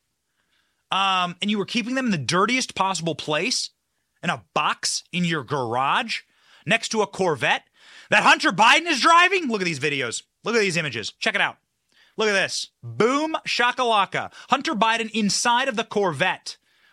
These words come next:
with some babes. I don't know who those ladies are. I don't know who they are. Maybe I shouldn't have called them babes. But those are some, those are some chicks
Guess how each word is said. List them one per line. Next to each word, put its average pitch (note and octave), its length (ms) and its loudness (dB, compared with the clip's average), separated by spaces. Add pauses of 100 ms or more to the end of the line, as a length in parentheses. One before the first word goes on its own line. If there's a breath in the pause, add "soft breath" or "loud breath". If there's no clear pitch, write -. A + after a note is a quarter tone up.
with A3 160 0
some D#3+ 400 -2
babes. B3+ 640 2 (960)
I F3 140 -4
don't D3+ 100 -2
know A#2 120 -4
who A2+ 60 -8
those G#2 220 -10 (260)
ladies G#2+ 260 -8
are. G#2+ 160 -10 (440)
I D#3+ 100 -2
don't C3+ 100 -2
know A#2 60 -6
who G#2+ 40 -6
they G2+ 120 -6
are. F#2+ 140 -10 (540)
Maybe E3+ 180 -4
I D#3 40 -2
shouldn't C3 240 -8
have - 20 -14
called A2 140 -8
them G2+ 100 -12
babes. F2 300 -12 (460)
But C#3 80 -8
those F3+ 160 -2
are F#3+ 100 -4
some, C#3+ 140 -4
those E3 200 -2
are E3+ 40 -6
some F#3+ 120 -2
chicks - 460 -2